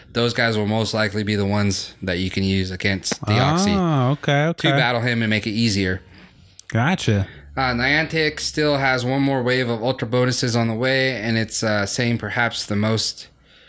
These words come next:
Speaker 1: or it's saving perhaps the most exciting batch for last. Beginning September sixteenth, the first Gen five Pokemon will appear in Pokemon Go, which is pretty cool. I don't even know who they are, you know.
Speaker 2: Yes.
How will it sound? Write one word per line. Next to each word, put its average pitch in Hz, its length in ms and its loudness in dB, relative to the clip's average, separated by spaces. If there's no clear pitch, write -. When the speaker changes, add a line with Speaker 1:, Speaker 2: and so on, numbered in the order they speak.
Speaker 1:
or 113 80 0
it's 110 140 -2
saving 127 420 0
perhaps 107 420 -2
the 113 40 0
most 110 280 0
exciting 107 480 -2
batch 101 340 0
for 98 100 -8
last. 110 500 -2
Beginning 139 340 0
September 135 380 -2
sixteenth, 143 600 -2
the 117 80 -2
first 131 420 -2
Gen 123 240 0
five 123 320 -2
Pokemon 117 500 0
will 107 120 0
appear 117 560 0
in 117 240 2
Pokemon 101 420 0
Go, 101 220 0
which 95 160 -2
is 90 140 -4
pretty 120 380 -4
cool. 87 380 -4
I 104 80 0
don't 101 140 0
even 90 140 -2
know 90 120 -2
who 123 240 4
they 92 140 2
are, 87 120 2
you 90 100 2
know. 87 80 0
Speaker 2:
Yes. - 540 -2